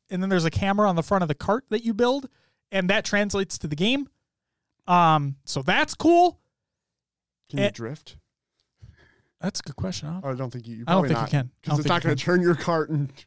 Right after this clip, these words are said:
Speaker 1: And then they also announced the Game and Watch, uh, physical limited release, which is, uh, an old school looking Game and Watch handheld, like those old, like, black and white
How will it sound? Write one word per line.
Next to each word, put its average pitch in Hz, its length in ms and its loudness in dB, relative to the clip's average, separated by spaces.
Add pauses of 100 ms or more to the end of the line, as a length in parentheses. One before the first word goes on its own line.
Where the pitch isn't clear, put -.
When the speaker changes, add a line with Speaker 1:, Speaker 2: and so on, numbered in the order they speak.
(460)
Speaker 1:
And 202 160 4
then 208 220 4 (200)
they 180 200 0
also 226 640 4
announced 170 640 0 (240)
the 165 540 2 (240)
Game 247 300 4
and 175 160 -2
Watch, 143 500 -4 (1200)
uh, 151 180 0
physical 196 560 0
limited 170 380 -2
release, 143 580 -4 (120)
which 160 320 -6
is, 160 460 -2 (580)
uh, 165 280 4
an 165 220 -6
old 220 260 4
school 202 420 2
looking 175 440 -4
Game 170 260 -2
and 170 100 -4
Watch 165 320 0
handheld, 180 640 -4 (180)
like 160 140 -4
those 156 260 0
old, 175 340 4
like, 151 200 0
black 160 260 0
and 151 120 0
white 151 260 2